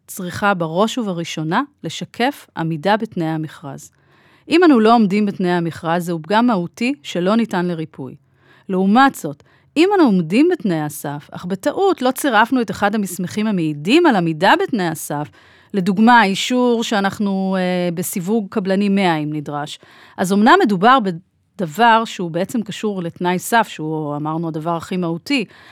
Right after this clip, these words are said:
אבל בסופו של דבר מדובר בעניין דקלרטיבי, ולכן לוועדת המכרזים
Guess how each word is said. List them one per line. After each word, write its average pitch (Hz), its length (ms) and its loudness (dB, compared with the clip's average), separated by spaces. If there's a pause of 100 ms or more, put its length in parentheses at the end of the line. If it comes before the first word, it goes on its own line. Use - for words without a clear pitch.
(180)
אבל 185 360 2 (200)
בסופו 196 400 -2
של 302 160 0
דבר 208 160 4
מדובר 196 380 2
בעניין 190 640 0
דקלרטיבי, 175 800 -6 (360)
ולכן 262 540 2 (220)
לוועדת 170 440 0
המכרזים 247 800 0